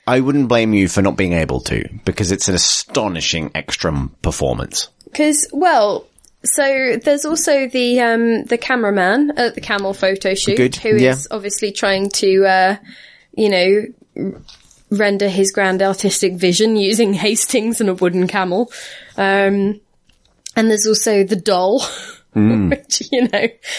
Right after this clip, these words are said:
Speaker 2: and there's the captain who just wants all of this to have ended or gone away. <laughs>
Speaker 1: <laughs>
Speaker 2: So, you know, I think there's, there's
Speaker 1: There are
Speaker 2: many.
Speaker 1: contenders,
Speaker 2: Mm,
Speaker 1: but there
Speaker 2: there
Speaker 1: can
Speaker 2: are
Speaker 1: only be one
Speaker 2: contenders, but
Speaker 1: champ.
Speaker 2: yes, I think I'll have to bow to, <laughs> to your,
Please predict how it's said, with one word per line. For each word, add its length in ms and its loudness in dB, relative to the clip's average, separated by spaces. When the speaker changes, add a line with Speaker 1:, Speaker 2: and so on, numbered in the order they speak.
Speaker 2:
and 220 0
there's 240 0
the 100 -4
captain 580 0
who 220 4
just 260 -2
wants 240 0
all 140 4
of 140 -4
this 240 0
to 100 2
have 220 2
ended 440 0
or 140 4
gone 240 0
away. 500 0
<laughs> 60 2
Speaker 1:
<laughs> 100 -20
Speaker 2:
So, 120 -2
you 220 6
know, 140 2
I 40 -2
think 180 -4
there's, 200 2
there's 300 -2
Speaker 1:
There 100 2
are 60 2
Speaker 2:
many. 140 0
Speaker 1:
contenders, 500 -4
Speaker 2:
Mm, 300 -2
Speaker 1:
but 80 2
there 100 2
Speaker 2:
there 80 0
Speaker 1:
can 120 2
Speaker 2:
are 60 4
Speaker 1:
only 220 2
be 160 0
one 200 2
Speaker 2:
contenders, 340 -4
but 60 -2
Speaker 1:
champ. 100 0
Speaker 2:
yes, 320 -4
I 40 -2
think 300 -6
I'll 100 -4
have 260 -10
to 180 -8
bow 500 -10
to, 280 -4
<laughs> 500 -4
to 240 -4
your, 340 -2